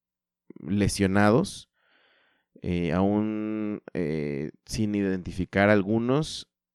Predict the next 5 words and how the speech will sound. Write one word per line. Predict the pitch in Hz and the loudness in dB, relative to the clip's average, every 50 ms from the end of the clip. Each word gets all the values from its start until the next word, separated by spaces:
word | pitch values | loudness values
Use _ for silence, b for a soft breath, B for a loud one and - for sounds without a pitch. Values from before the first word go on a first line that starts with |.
| _ _ _ | _ _ _
y | 95 95 98 101 107 113 120 123 127 - - _ _ - - - | -4 -2 0 2 2 2 2 2 0 -2 -6 _ _ -20 -12 -6
eh, | - 90 87 87 87 85 85 85 82 82 85 - | -4 -2 -2 0 0 0 0 -2 -2 -4 -6 -6
pues, | - 82 82 | -6 -4 -4
otros | 92 85 - - 92 90 - | -4 -4 -4 -4 -6 -4 -2
tantos, | - 90 87 87 - - 98 101 95 - - - - | 0 0 0 -2 -2 0 0 0 0 -2 -6 -12 -18